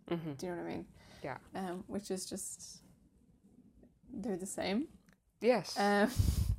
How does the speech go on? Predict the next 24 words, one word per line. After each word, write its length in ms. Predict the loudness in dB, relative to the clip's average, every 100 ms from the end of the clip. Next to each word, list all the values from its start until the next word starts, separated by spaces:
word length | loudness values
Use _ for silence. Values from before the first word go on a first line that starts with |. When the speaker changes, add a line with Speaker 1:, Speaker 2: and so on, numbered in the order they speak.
| -4
Speaker 2:
<laughs> 540 | -18 -18 -18 -18 -20 -4
which 120 | -2
is 120 | 0
just 180 | -2 0
interesting. 440 | 2 0 0 -2 -2 -2 4
And 120 | 6
I 60 | 8
do, 240 | 6 6
what 160 | 8 8
I 60 | 8
do 160 | 8
like 180 | 8 8
about 220 | 6 4
the, 160 | 2 -4 -10 _ 2
the, 500 | 6 6 4 2 -2 -8 -20 _ -4
that 180 | 0 2
sort 140 | 2 -2
of 80 | 2
ending 420 | 4 6 4 2
to 100 | 0
The 60 | 2
Matrix 480 | 2 2 2 -2 0
is 200 | -2 0
that 220 | -2